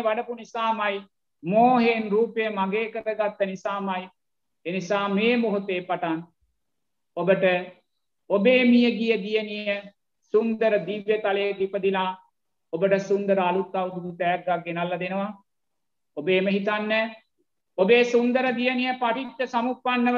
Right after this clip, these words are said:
දිව්‍ය තලයක ඉපදිලා මේ සුන්දර සිංහල අලුත් අවුරුදු මංගල්‍යය සිද්ධ වෙන වෙලාවේ ඔබට සුන්දර තෑග්ගක්, අලුත් අවුරුදු තෑග්ගක් ගෙනත් දෙනවා. මොකක්ද ඒ අලුත් අවුරුදු තෑග්ග? අම්මේ,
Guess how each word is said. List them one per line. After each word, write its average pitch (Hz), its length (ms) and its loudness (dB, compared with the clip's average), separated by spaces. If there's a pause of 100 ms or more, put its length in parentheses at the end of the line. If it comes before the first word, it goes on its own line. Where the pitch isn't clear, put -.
දිව්‍ය 233 260 0
තලයක 233 400 -2
ඉපදිලා 226 540 -2 (720)
මේ 240 240 4
සුන්දර 254 580 0 (200)
සිංහල 240 460 0 (420)
අලුත් 214 400 -2
අවුරුදු 220 340 -2
මංගල්‍යය 208 640 0
සිද්ධ 202 340 -10
වෙන 202 160 -4
වෙලාවේ 220 520 4 (600)
ඔබට 233 320 2
සුන්දර 254 500 0 (680)
තෑග්ගක්, 208 560 -2
අලුත් 202 340 -4
අවුරුදු 202 300 0
තෑග්ගක් 190 520 -2
ගෙනත් 185 300 -4
දෙනවා. 214 360 0 (600)
මොකක්ද 185 360 -2
ඒ 190 100 4
අලුත් 190 320 0
අවුරුදු 190 380 -2
තෑග්ග? 208 360 0 (600)
අම්මේ, 208 440 -2